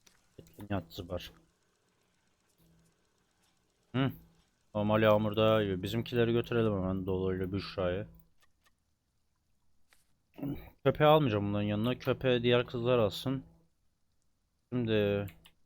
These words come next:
buraya gidelim biz. Yolda orayı görürüz zaten, aşağıları. Scrapyard'da falan. Artık araba parçaları bulmamız lazım.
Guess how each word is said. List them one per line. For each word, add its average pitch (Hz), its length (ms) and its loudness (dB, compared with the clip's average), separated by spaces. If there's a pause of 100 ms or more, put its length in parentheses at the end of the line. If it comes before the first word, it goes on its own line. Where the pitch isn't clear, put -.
(160)
buraya 117 260 4
gidelim 107 440 2
biz. - 240 -12 (1600)
Yolda 107 260 2
orayı 104 280 2
görürüz 98 380 -2
zaten, 92 280 -4
aşağıları. 90 580 -8 (2250)
Scrapyard'da 113 520 2
falan. 110 360 4
Artık 110 320 0
araba 127 340 6
parçaları 123 540 2
bulmamız 101 480 0
lazım. 98 460 -2